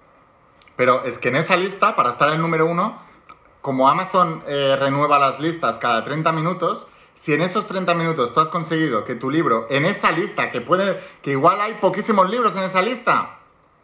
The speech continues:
igual vendes diez libros y en, en como cada treinta minutos renueva la lista Amazon,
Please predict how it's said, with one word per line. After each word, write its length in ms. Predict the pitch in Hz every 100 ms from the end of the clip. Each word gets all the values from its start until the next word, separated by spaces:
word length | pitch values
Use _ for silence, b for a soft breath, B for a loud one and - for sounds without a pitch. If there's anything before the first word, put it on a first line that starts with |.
| _ b b b b b
igual 300 | 139 147 190
vendes 380 | 226 214 208 - - -
diez 280 | 170 170
libros 480 | 160 196 233 262 - - _ _
y 200 | 175 156
en, 360 | 165 160 156 139
en 260 | 160 151 156
como 280 | 147 139 139
cada 200 | 143 135
treinta 240 | 165 202
minutos 260 | 214 208 190
renueva 300 | 185 180 175
la 100 | 170
lista 300 | 170 - 170
Amazon, 400 | 175 185 220